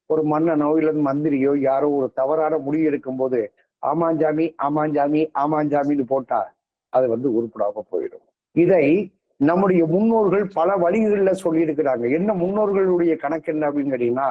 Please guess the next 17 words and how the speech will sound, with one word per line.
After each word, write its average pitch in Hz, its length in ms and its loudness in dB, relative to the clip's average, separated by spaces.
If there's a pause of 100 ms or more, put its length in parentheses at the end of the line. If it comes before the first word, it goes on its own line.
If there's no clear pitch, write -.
(240)
ஒரு 160 240 0
ஜோதிடன் 220 520 0 (160)
அந்த 170 340 0
காலகட்டத்தில் 180 840 0
இப்ப 165 180 -6
நம்ம 156 180 -2
படிக்கக்கூடிய 170 640 0 (300)
ஜோதிட 160 320 4
களஞ்சியம், 139 500 0
ஜோதிட 147 340 2
அலங்காரம், 131 540 0 (200)
சீவக-, 151 420 2
இதுக்கு 151 320 2 (560)
பீமகவி, 139 640 0 (320)
அதுபோக 143 500 0
ஜோதிட 151 460 0
குலசேகரம் 139 720 -2